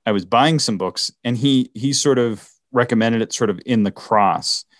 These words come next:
So I had talked about it. I think we recorded in the podcast that I bought it. And then he, I think, made the recommendation that I should buy this book while it was sort of in flux.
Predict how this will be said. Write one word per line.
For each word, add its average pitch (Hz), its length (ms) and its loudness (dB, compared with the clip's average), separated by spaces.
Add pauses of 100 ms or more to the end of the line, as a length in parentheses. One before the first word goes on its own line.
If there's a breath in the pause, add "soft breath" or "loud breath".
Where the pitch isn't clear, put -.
(160)
So - 180 0
I 98 100 4
had 101 240 -2
talked 127 320 0
about 110 200 -2
it. 101 40 -2
I 95 40 -4
think 123 140 0
we 117 100 -2
recorded 110 540 0
in 92 80 0
the 87 80 -8
podcast 123 420 -2
that 92 100 -8
I 85 80 -6
bought 110 340 4
it. 92 240 -2 (300 soft breath)
And 113 80 -2
then 113 80 2
he, 123 260 2
I 107 60 -8
think, 117 180 -2
made 107 200 -2
the 104 80 0
recommendation 104 640 -2
that 87 100 -8
I 90 40 -6
should 87 220 -8
buy 104 220 2
this 104 160 0
book 92 360 -2 (680)
while 117 600 2
it 113 120 -6
was 107 120 -4
sort 104 200 0
of 87 180 -4 (120)
in 110 180 2
flux. - 560 -2